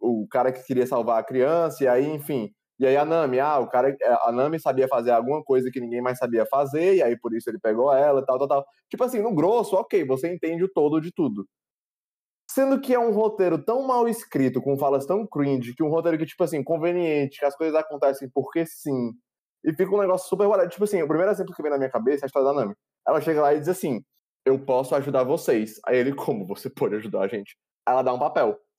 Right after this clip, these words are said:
Aí nesse papel tem um mapa, ele fica, eu tenho que entender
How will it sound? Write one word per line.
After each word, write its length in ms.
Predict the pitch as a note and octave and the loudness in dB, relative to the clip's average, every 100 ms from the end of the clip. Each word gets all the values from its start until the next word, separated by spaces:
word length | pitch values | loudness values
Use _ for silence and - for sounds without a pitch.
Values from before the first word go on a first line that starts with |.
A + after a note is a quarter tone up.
| - | -4
Aí 60 | |
nesse 120 | B2 C3+ | -4 -2
papel 200 | C#3 C3+ | -2 0
tem 120 | D#3+ | 0
um 20 | |
mapa, 220 | F#3 C#3 C#3+ | 0 0 -2
ele 80 | C#3 | -4
fica, 160 | C#3+ _ _ _ _ - | -8 _ _ _ _ 0
eu 80 | C#3+ | 0
tenho 220 | C#3+ F3 | 2 -2
que 120 | E3 F3 | 0 -4
entender 800 | D#3+ E3+ D3 C#3+ F3+ A3 A#3 | 0 0 2 2 4 2 0